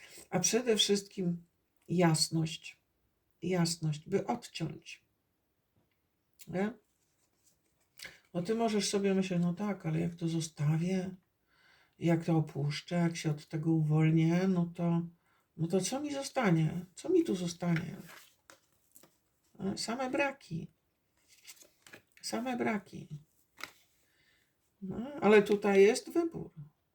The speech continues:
Tutaj jest jakaś propozycja, przychodzi niespodziewanie w tej rutynie dnia codziennego. No.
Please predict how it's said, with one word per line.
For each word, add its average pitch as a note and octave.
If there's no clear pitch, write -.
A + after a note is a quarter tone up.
Tutaj F#3
jest F#3
jakaś F3+
propozycja, G3+
przychodzi F#3+
niespodziewanie -
w -
tej F#3+
rutynie F#3
dnia F3
codziennego. G3+
No. A3